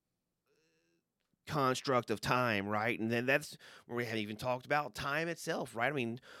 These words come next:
what if time is a construct? What if all, what if past, present, and future are all happening at the same time,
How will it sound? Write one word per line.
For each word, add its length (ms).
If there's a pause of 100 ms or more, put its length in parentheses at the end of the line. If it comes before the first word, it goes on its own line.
(100)
what 240
if 100
time 340
is 100
a 60
construct? 600 (680)
What 220
if 240
all, 200
what 200
if 260
past, 380
present, 360
and 120
future 420
are 60
all 180
happening 640 (280)
at 160
the 60
same 300
time, 440